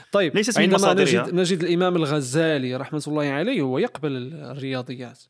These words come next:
Speaker 1: ويقبل
Speaker 2: طبعًا.
Speaker 1: المنطق، وهذه كلها فروع من فروع الفلسفة.
Speaker 2: صحيح، صحيح.
Speaker 1: طيب، وعندما نقول أن الإمام، آه، آه، آه، ابن العربي بلع الفلاسفة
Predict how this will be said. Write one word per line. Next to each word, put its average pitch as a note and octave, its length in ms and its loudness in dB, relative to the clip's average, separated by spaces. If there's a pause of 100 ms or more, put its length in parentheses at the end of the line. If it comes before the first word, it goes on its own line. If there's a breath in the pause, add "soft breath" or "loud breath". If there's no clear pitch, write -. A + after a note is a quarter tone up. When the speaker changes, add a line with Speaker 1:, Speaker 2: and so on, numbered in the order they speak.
(320)
Speaker 1:
ويقبل F3 240 -4
Speaker 2:
طبعًا. D3 100 0
Speaker 1:
المنطق، C3+ 600 -8 (240)
وهذه G3 340 -4
كلها G3+ 300 -8
فروع F#3+ 300 -8
من D#3+ 120 -10
فروع E3 260 -10
الفلسفة. C#3 480 -6
Speaker 2:
صحيح، A2 160 -14
صحيح. C3+ 340 -20
Speaker 1:
طيب، C#3 140 -6 (240 loud breath)
وعندما E3 300 0
نقول E3 420 -2
أن C#3 460 -6 (260 loud breath)
الإمام، D3+ 460 -2
آه، - 40 -8
آه، C3+ 1080 -8
آه، - 20 -10
ابن C#3 200 -6
العربي C3+ 600 -2 (240 soft breath)
بلع D3 320 -2
الفلاسفة C#3 880 -6